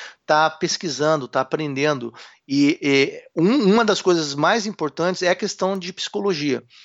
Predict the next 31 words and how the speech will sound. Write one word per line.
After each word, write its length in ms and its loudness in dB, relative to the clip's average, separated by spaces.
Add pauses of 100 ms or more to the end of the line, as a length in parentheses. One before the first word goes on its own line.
(200)
né? 240 0 (380)
Principalmente 600 2
se 80 -8
você 240 -4
tá 120 0
fazendo 360 -2
inbound 400 -2
sales, 480 0
muitas 320 -4
vezes 200 0
você 280 -2
não 180 2
tem 240 2
o 60 0
benefício 800 -2
de 440 -2 (220)
tá 120 2
vendo 360 0
a 40 0
pessoa, 500 0
de 120 -6
tá 160 0
presencialmente. 760 -2
Então 120 -2
você 220 0
perde 380 0
toda 200 0
aquela 200 2
parte 380 0
de 80 -6
leitura 600 -2